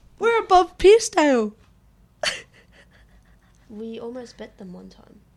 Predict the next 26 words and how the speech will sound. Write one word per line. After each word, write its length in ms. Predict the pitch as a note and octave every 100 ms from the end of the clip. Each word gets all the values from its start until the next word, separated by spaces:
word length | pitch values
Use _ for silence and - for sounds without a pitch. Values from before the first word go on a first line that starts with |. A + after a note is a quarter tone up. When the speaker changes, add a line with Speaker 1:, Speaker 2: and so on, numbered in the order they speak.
| _
Speaker 1:
Yeah, 300 | - D#4+ C#4 C4+ D4
but 320 | D4+ D#4 -
they 80 | -
were 180 | D4+ E4
above 360 | D4+ A#3 E4+ C#4
'em. 280 | A#3 G3+ A3 _ _ _ _ _ _ _ _ -
<laughs> 120 | - - - - - - _ _ - - - - - - - - D4 - G#4+ A4 A4 G4+
Speaker 2:
Did 140 | C#4
you 80 | E4+
know 160 | F4+ F4
they 160 | C#4+
cheated 420 | B3 - F#3+ G#3 F4 G4+
when 180 | A#3 A3+
we 100 | A3+
played 220 | A#3 A3
against 240 | A3+ A#3
them? 120 | C#4
They 100 | B3+
had 120 | B3+ B3
under 180 | A#3
sixteens. 840 | G#3 - - G#3 A3+ F3+ F3+ - - - -
Speaker 1:
Nah, 200 | G3+ E3
they're 80 | F3
not 100 | F#3
allowed 280 | F3 F#3 G#3+
to. 180 | - E3+